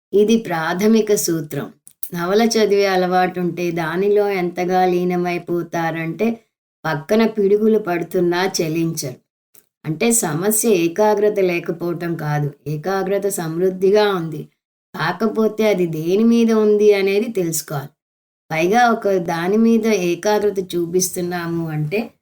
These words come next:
మనకు పూర్తిగా దాని విలువ, దాని గొప్పతనం తెలుసు.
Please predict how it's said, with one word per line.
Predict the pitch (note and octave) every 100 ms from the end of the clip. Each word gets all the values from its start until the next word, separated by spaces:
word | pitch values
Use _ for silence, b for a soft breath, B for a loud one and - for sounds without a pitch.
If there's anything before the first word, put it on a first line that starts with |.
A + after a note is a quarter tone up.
| _ -
మనకు | F3+ F#3+ F#3+ F3
పూర్తిగా | F3 F3+ G3+ G#3+ G#3+ A3
దాని | G3+ F#3 F3+
విలువ, | F3 E3 F3+ G3 G#3 G#3+
దాని | F#3+ F3+
గొప్పతనం | D#3 D#3 E3 G3 G#3 G#3 G#3+
తెలుసు. | A3+ E3 F3 - C3+